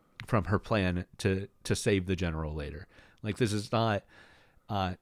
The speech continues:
it might have been interesting if in that flashback, which was already way too long, uh, we had focused a little more on her actual conniving here and, and proved that she was some sort of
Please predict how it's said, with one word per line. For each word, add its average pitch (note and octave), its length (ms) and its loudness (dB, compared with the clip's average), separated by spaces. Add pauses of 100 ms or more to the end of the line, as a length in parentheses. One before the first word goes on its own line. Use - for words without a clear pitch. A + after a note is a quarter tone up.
it B2 160 4
might C#3+ 260 8
have C3 120 6
been A#2 160 2
interesting G2 640 0 (180)
if F#2+ 400 -2 (160)
in G#2+ 180 2
that G#2 200 0
flashback, F2+ 560 2
which A#2 180 -2
was C3+ 160 2
already A2+ 460 4 (300)
way G#2 320 8
too G2+ 180 2
long, E2+ 340 2 (600)
uh, G2+ 320 4 (120)
we G#2 240 4
had G#2 280 4 (320)
focused G#2+ 400 4
a A#2+ 80 0
little C3 260 6
more G#2+ 360 2
on A#2 220 0
her A#2+ 280 4
actual B2 400 2
conniving C3+ 580 0
here C#2+ 280 -8 (260)
and, F2+ 480 -2 (160)
and F2 300 -4 (120)
proved C3 600 6
that G#2 180 2
she G#2 420 0
was G2+ 600 2 (140)
some F2+ 220 -2
sort E2+ 260 0
of E2 200 -4